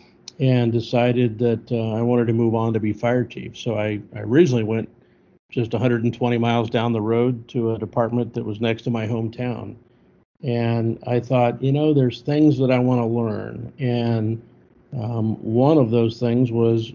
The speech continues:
labor relations. And so I, um, uh, looked at opportunities and made a move to Anderson Township, Ohio,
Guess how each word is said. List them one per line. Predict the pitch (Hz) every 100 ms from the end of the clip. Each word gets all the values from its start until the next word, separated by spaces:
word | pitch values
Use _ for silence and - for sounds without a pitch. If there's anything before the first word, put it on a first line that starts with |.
| -
labor | 123 202 147
relations. | 107 104 101 98 - 104 104
And | 110 107
so | - 113 113
I, | 110 113 113 107 - 113
um, | 107 104 104 107 - - - _
uh, | - - 101
looked | 113 120 143 143
at | 131
opportunities | 120 123 117 - 120 123 131 117
and | 113
made | 117 113
a |
move | 110 113 120 117 117
to | - 113 110
Anderson | 110 117 107 117
Township, | 113 117 110 -
Ohio, | 113 104 120 123 101